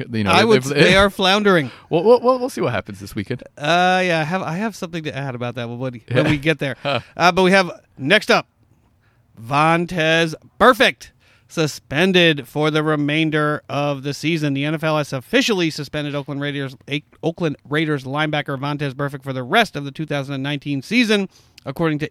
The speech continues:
Speaker 2: Ian Rappaport of N F L dot com. There were no mitigating circumstances on the play. N F L Vice President of Football Operations John Runyon said in a letter to Burfict, "Your contact was unnecessary, flagrant,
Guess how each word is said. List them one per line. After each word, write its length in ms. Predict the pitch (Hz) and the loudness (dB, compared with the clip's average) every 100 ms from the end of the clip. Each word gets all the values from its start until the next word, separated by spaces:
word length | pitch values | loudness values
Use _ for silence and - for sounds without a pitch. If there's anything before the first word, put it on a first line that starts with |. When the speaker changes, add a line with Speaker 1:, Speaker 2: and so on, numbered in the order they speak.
| 117 | -6
Speaker 2:
Ian 280 | 131 131 117 | -6 -6 -6
Rappaport 480 | 127 123 120 131 - | -8 -8 -6 -8 -6
of 180 | 131 123 | -8 -8
N 120 | 127 | -8
F 100 | 135 | -6
L 140 | 135 139 | -4 -4
dot 180 | 143 143 | -4 0
com. 340 | 165 165 123 - - - - - _ | 2 2 -2 -10 -20 -20 -20 -20 _
There 220 | 139 170 | 2 4
were 180 | 175 180 | 6 4
no 580 | 165 165 202 220 220 220 - _ | 4 6 8 8 8 6 0 _
mitigating 720 | - 156 190 190 185 180 180 | -4 0 0 2 0 0 0
circumstances 880 | 165 - 202 190 170 170 160 170 160 | -4 -2 -2 -2 -4 -2 -2 -4 -6
on 300 | - 156 170 | -4 -2 2
the 80 | 170 | 0
play. 680 | 160 - - 220 233 120 98 _ _ | -2 -8 -2 4 4 2 -6 _ _
N 160 | 135 147 | -4 -2
F 140 | 143 | 0
L 220 | 143 143 131 | 0 -2 -2
Vice 260 | 123 143 | -6 -8
President 380 | - 139 139 139 | -6 -8 -6 -6
of 80 | 123 | -6
Football 260 | 156 143 | -8 -6
Operations 540 | 143 139 143 131 131 - | -8 -8 -8 -8 -10 -10
John 340 | 143 143 139 | -6 -4 -4
Runyon 400 | 123 160 156 143 | -2 -2 0 -2
said 260 | 135 147 143 | -4 -4 -4
in 120 | 139 | -6
a 80 | 143 | -6
letter 240 | 139 151 151 | -4 -4 -4
to 140 | 156 | -8
Burfict, 420 | 127 202 202 - _ - _ - | -2 0 0 -4 _ -20 _ -14
"Your 160 | - 160 | 0 0
contact 580 | - 156 185 170 180 - | 0 -2 -2 2 0 0
was 180 | 147 143 - | -4 -6 -4
unnecessary, 680 | - 226 214 196 - 190 165 | -2 0 2 0 -2 -2 -2
flagrant, 640 | 147 - 302 254 196 165 | -4 0 2 2 0 -2